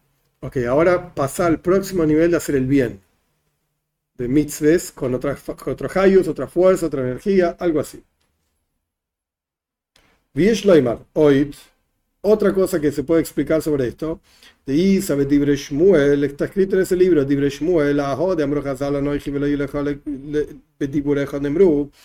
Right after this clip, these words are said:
sobre lo que nuestros sabios dicen, que los primeros dos mandamientos en realidad Hashem los dijo juntos, "Yo soy tu Dios, no tendrás otros dioses". ¿Qué quiere decir esto? Escribe el Dibre Shmuel de Nirmas Bedibreim She Ha Hatalia.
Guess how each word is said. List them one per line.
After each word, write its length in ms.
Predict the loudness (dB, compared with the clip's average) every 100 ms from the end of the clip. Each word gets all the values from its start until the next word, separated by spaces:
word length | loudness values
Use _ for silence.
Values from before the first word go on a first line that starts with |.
| -20 -20
sobre 240 | -2 2 4
lo 100 | 4
que 60 |
nuestros 260 | 2 0 -4
sabios 260 | 0 2
dicen, 500 | 2 0 0 -2 -2
que 80 | -4
los 100 | -6
primeros 340 | 0 2 4 4
dos 120 | 2
mandamientos 520 | 2 2 2 0 -2
en 80 | -2
realidad 280 | 0 0 0
Hashem 160 | 0
los 100 | 0
dijo 220 | 0 -2 -4
juntos, 760 | 0 2 2 2 2 0 -18 _ _ _ _ _
"Yo 160 | -4 -2
soy 140 | -2
tu 100 | 2
Dios, 180 | 6 6
no 140 | 6 2
tendrás 240 | 2 0
otros 200 | 0 0
dioses". 520 | 0 0 2 2 0 -14 _ _ _ _ _ _
¿Qué 180 | 2 4
quiere 180 | 8
decir 200 | 6 6
esto? 520 | 0 2 4 4 2 -2
Escribe 480 | -12 -4 2 4 4
el 100 | 4
Dibre 280 | 6 6
Shmuel 520 | 4 0 2 4 4 2
de 100 | 4
Nirmas 360 | 4 4 2
Bedibreim 720 | 0 0 2 4 6 4 2
She 440 | -2 -4 -2 -2 -8 _
Ha 360 | -6 -2 -2 -2
Hatalia. 840 | 0 0 0 -2 -2 0 2 0